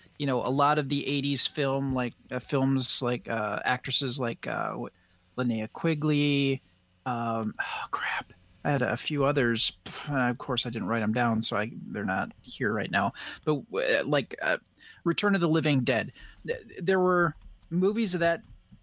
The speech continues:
time period where you had a female somebody that ended up very naked and very much a part of the <laughs> film at some point.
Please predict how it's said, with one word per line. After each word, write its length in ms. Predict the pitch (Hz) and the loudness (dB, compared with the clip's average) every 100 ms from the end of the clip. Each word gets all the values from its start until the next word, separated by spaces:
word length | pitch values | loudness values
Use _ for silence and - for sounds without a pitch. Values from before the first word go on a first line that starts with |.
| - | -10
time 340 | - 165 165 | -4 -2 -2
period 480 | - 165 139 131 127 | -2 -2 -2 -2 -2
where 200 | 131 135 | -2 -2
you 180 | 131 135 | -2 -4
had 400 | - 156 151 147 | 0 0 0 -2
a 480 | 131 131 127 127 131 - _ - _ _ _ _ _ _ _ _ _ _ _ - 175 | -2 -2 0 -2 -6 -16 _ -20 _ _ _ _ _ _ _ _ _ _ _ -20 -16
female 880 | - 170 170 156 156 151 143 135 - _ - | -8 -2 0 2 4 4 4 2 -2 _ -2
somebody 540 | - 175 156 135 127 | 2 2 4 2 2
that 180 | 127 127 | 0 -2
ended 280 | 143 151 147 | -2 -2 0
up 160 | 139 - _ - | 0 0 _ -12
very 380 | 143 139 147 156 | -4 0 2 2
naked 600 | 143 143 151 135 135 - | 0 0 2 0 0 -2
and 220 | - 139 | 0 2
very 200 | 127 139 | 2 2
much 220 | 147 139 - | 2 0 -2
a 60 | |
part 260 | - 160 139 | -2 0 0
of 80 | 127 | 0
the 100 | - | -4
<laughs> 140 | - | -4
film 260 | - 175 143 | 0 2 2
at 120 | 113 | 2
some 340 | - 165 139 131 | 2 4 2 0
point. 420 | - 135 98 | -2 -2 -2